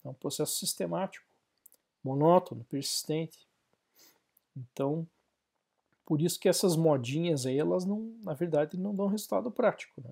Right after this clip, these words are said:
As empresas que realmente introduzem inovações no mercado, elas sabem disso. Elas têm um processo disciplinado para a inovação.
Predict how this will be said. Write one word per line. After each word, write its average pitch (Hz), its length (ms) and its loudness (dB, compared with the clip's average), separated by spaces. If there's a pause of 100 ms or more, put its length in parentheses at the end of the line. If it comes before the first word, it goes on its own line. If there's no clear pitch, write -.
As 131 140 -8
empresas 170 340 0
que - 140 -8
realmente 147 600 -2 (720)
introduzem 143 720 0
inovações 131 520 -4
no 139 80 -6
mercado, 190 580 -2
elas 262 200 -2
sabem 226 360 6
disso. - 400 -2 (880)
Elas 127 600 -6
têm 143 200 -4
um 147 40 -6
processo 160 420 4
disciplinado 175 760 0
para 113 240 -4
a - 20 -6
inovação. 113 480 -10